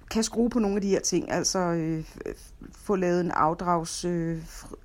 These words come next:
afdragsfrit lån i en periode, eller få s-, lave en aftale med, prøv at, prøv at snakke med din bankrådgiver, eller, eller andre, der ved noget om det, og se, om der er ting, steder, hvor der kan skrues på noget.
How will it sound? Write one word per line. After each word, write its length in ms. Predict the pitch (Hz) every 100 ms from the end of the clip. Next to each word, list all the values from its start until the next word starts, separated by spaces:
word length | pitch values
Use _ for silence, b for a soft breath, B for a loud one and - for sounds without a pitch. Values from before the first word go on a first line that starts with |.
| -
afdragsfrit 680 | 180 180 190 185 - 180 170
lån 220 | 165 180
i 60 |
en 80 | 175
periode, 760 | 160 185 170 160 156 170 170 160
eller 200 | 165 165
få 220 | - 170
s-, 300 | 170 - - - - - - - - - - -
lave 240 | 233 220
en 60 | 202
aftale 420 | 147 156 185 170
med, 240 | 165 160 165 -
prøv 340 | - 254 220 202
at, 100 | -
prøv 320 | - 254 214
at 60 | 214
snakke 280 | 190 190
med 80 | 202
din 140 | 196 185
bankrådgiver, 760 | 156 170 196 185 190 156 175
eller, 480 | 170 - 170 170 160 165 B B B B B
eller 180 | 196 185
andre, 280 | 165 175 190
der 100 | 170
ved 200 | 165 -
noget 260 | 165 160
om 120 | 135
det, 160 | - 170
og 100 | 180
se, 200 | - 160 -
om 80 | 170
der 220 | 160 151
er 60 | 160 175 - - - - - - -
ting, 220 | - 196 -
steder, 320 | - 190 180
hvor 140 | 170 151
der 120 | 170
kan 280 | - 160 160
skrues 400 | - - 185 175
på 100 | -
noget. 280 | 160 123